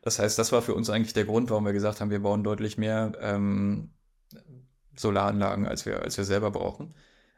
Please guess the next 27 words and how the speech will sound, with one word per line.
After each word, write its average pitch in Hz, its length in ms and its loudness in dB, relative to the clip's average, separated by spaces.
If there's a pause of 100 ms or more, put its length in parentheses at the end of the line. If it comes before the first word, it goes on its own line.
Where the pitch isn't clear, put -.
(140)
Ähm, 101 600 0 (600)
ist - 120 -6
ja 104 100 4
auch, - 240 0
also 101 200 -2 (180)
auch 104 120 0
beim 110 200 2
Suchen, 110 460 0
ähm, 104 480 -4 (640)
wenn 110 160 2
wir 113 240 4
im 113 100 0
normalen 104 360 4
Stromnetz 123 560 0
aktiv - 420 -6
wären, 127 180 4
dann 113 120 0
hätten 113 280 0
wir 113 200 2
pro 120 300 -2
Suche 123 320 -2
etwa 104 240 0
einen 110 160 2
C 110 140 -4
O 107 60 2
zwei 107 280 2
Ausstoß 107 720 -2